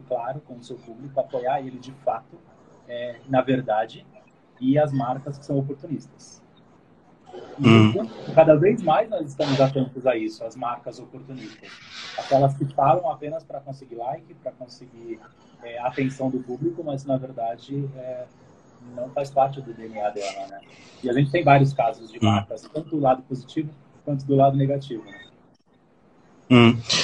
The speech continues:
Speaker 2: É, e já que você puxou essa parte da, da cobrança, essa aí, recentemente saiu uma pesquisa da Kantar falando que oitenta e sete por cento da população brasileira, no caso,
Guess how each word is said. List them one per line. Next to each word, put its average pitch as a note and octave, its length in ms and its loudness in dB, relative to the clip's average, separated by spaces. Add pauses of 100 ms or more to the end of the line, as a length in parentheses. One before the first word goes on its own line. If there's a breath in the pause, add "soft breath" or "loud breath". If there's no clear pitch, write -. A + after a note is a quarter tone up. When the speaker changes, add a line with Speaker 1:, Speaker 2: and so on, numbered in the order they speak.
(240 loud breath)
Speaker 2:
É, D#3 340 12 (140)
e D#3+ 320 12 (220)
já A#2 160 8
que A2+ 80 0
você B2 220 6
puxou - 400 8
essa G2+ 420 8
parte G2 460 8
da, F2+ 240 8
da G#2 240 4
cobrança, G#2+ 680 8 (360 loud breath)
essa A2 260 6
aí, C3+ 220 10 (360)
recentemente B2 520 6
saiu A2 240 8
uma G2 160 6
pesquisa G2+ 420 4
da G#2 120 10
Kantar A#2+ 440 6
falando B2+ 360 8
que - 60 6
oitenta C3+ 280 4
e D3 40 6
sete C3 340 6
por C#3+ 140 4
cento C3+ 600 2 (300)
da G#2+ 140 8
população A2+ 680 8
brasileira, A#2+ 640 10
no A#2 140 6
caso, A2 460 4